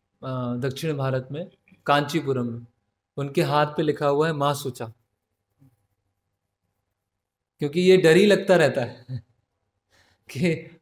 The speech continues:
भगवान की शरण में जाएंगे तो पता नहीं कुछ ऐ-, कुछ ऐसी चीज़ों को लेना पड़ेगा जो हमारे लिए बहुत कष्टदायक है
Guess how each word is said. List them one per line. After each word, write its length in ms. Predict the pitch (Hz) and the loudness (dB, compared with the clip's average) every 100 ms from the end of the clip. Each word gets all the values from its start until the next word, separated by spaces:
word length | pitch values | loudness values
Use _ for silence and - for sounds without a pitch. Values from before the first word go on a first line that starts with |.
| - | -8
भगवान 340 | 143 147 160 180 | -2 4 4 4
की 120 | 185 | 0
शरण 240 | 185 175 | 0 0
में 140 | 175 165 | 2 2
जाएंगे 420 | 156 175 190 214 214 - _ | 4 4 4 4 0 -14 _
तो 60 | 165 | -6
पता 280 | 139 160 175 | -2 2 2
नहीं 140 | 190 | 0
कुछ 460 | 185 202 196 202 185 | 0 0 0 0 0
ऐ-, 140 | 165 | 0
कुछ 260 | 165 190 185 | 0 0 0
ऐसी 280 | 156 156 185 | 0 2 2
चीज़ों 260 | 185 190 | 2 2
को 60 | 196 | 4
लेना 260 | 180 185 | 4 4
पड़ेगा 580 | 190 185 185 214 247 - - _ _ _ _ _ - | 4 6 6 6 4 -2 -20 _ _ _ _ _ -4
जो 160 | 139 165 | 0 2
हमारे 380 | 160 147 151 | 0 2 2
लिए 100 | 170 | 2
बहुत 240 | 190 196 196 | 4 2 4
कष्टदायक 540 | 208 208 180 147 131 123 | 0 2 2 2 2 -2
है 240 | 117 - | -10 -14